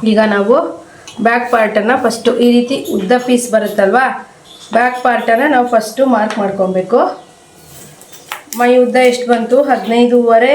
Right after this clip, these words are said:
ಪ್ಲಸ್ ಒಂದು ಇಂಚು, ಹದಿನಾರೂವರೆ.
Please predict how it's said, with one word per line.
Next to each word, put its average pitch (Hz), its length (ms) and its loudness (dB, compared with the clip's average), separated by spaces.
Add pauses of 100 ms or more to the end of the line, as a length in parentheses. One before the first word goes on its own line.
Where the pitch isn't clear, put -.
(160)
ಪ್ಲಸ್ 277 300 -2 (580)
ಒಂದು 226 280 -2
ಇಂಚು, 247 280 0 (760)
ಹದಿನಾರೂವರೆ. 208 920 0